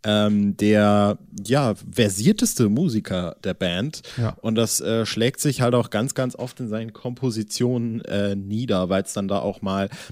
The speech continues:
Speaker 1: Akkorde und Akkordfolgen und, äh, Töne gibt, die man vielleicht so in einer Farin-Urlaub, in einer klassischen Farin-Urlaub-Komposition jetzt nicht vorfindet.
Speaker 2: Genau, da gibt's
Speaker 1: Oder
Speaker 2: nur
Speaker 1: wir hatten
Speaker 2: E-Moll und D-Dur und da bei Rotte ist dann immer A sus sieben.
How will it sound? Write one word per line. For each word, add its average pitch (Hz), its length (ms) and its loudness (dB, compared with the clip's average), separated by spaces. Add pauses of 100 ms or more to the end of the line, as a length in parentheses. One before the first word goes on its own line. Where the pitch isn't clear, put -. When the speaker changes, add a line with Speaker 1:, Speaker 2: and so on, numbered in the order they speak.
(200)
Speaker 1:
Akkorde 120 460 0
und 110 120 0
Akkordfolgen 135 1080 0
und, 110 380 -2
äh, 101 300 -2
Töne 120 680 0
gibt, 101 420 0 (380)
die 123 80 -2
man 139 320 2
vielleicht 120 340 4
so 127 320 4
in 117 180 0
einer 110 160 2
Farin-Urlaub, 117 880 2
in - 80 -6
einer 107 120 0
klassischen 120 540 -2
Farin-Urlaub-Komposition 104 1300 0
jetzt - 280 -6
nicht 98 300 -6
vorfindet. 131 720 2
Speaker 2:
Genau, 107 140 2
da 113 180 4
gibt's 117 200 2
Speaker 1:
Oder 110 80 6
Speaker 2:
nur - 80 8
Speaker 1:
wir 104 80 6
hatten - 100 8
Speaker 2:
E-Moll 143 340 6
und 127 240 2
D-Dur 139 500 4
und 127 160 0
da 131 260 6
bei 117 200 4
Rotte 123 320 2
ist 120 140 4
dann 120 80 8
immer 117 240 2
A 123 240 4
sus 117 340 2
sieben. 110 380 0